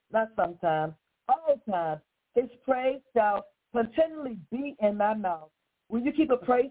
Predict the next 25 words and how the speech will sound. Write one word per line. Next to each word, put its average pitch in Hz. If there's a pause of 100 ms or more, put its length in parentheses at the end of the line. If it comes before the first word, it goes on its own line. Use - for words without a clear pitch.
song 226
in 226
your 233
mouth 220
so 220
that 196
the 185
trouble 214
arises, 208 (320)
you 214
can 220
be 202 (100)
confident, 240 (160)
say 220
as 196
David 220 (100)
says 220 (100)
in 185
verse 208 (140)
three, 220 (440)
Oh, 330
magnify 311
the 220
Lord 214
with 269